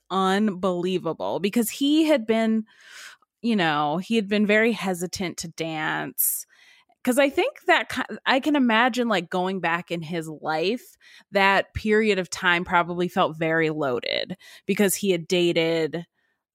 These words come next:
um, a woman who is now a good friend of his, but he was clearly struggling with his identity and everything. So, like, going back to that memory must have been really, really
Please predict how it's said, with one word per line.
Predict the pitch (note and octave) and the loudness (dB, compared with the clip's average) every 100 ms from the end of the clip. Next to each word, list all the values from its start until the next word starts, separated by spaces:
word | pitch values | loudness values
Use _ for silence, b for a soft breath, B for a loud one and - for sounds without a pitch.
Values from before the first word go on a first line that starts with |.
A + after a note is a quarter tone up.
| - | -6
um, | E3+ D#3 C#3 B2 C3+ C3 E3+ _ _ _ - - - | -2 -2 -2 -4 -6 -8 -12 _ _ _ -20 -10 -4
a | F#3 | -2
woman | G3+ D4+ D4 C#4+ C#4 C4+ | 2 4 4 4 4 2
who | A3+ G#3+ G3+ F#3+ F#3 F3 E3 | 0 -2 0 0 0 0 -2
is | E3+ F#3 | -4 -2
now | G3+ G3 F#3+ | 2 2 2
a | |
good | F#3 F3 E3 | 2 -2 -2
friend | - D4 C#4+ | 0 2 4
of | C#4 | 2
his, | - C4 C4 A#3 | 2 2 2 0
but | F#3+ G3 | -4 -4
he | G3+ | -4
was | F#3+ E3+ - | -4 -6 -12
clearly | - D4 D4 C4 | -4 0 2 0
struggling | - A3 G#3+ G#3+ G#3 | 0 2 2 2 -2
with | F3 | -2
his | E3+ E3+ | -4 -6
identity | D#3 D#3 F3 G3+ A#3 B3+ B3+ | -6 -6 -4 -4 -4 -2 -2
and | B3 | 0
everything. | B3 B3+ A#3 A#3+ B3 A#3+ | -2 -4 -4 -4 -4 -4
So, | A3 A3 | 0 2
like, | G#3 G3 F#3 F3 - b b b b b b | 4 4 4 0 -4 b b b b b b
going | - B3 C#4 | 2 4 4
back | A3 F#3 F3+ - | 4 2 2 -2
to | G3 | 0
that | F3+ - | 0 0
memory | E3 E3 E3+ F#3 A3+ C4 A#3+ | -2 -4 -2 -2 -2 -2 -2
must | F#3+ G#3 - | 0 0 0
have | G3 | 0
been | G3 | 2
really, | E3+ E3 F3 F3 E3+ E3+ | 0 -2 0 2 2 0
really | D#3+ E3 D#3+ D#3 D3+ C3 | 0 -2 -2 -2 -4 -8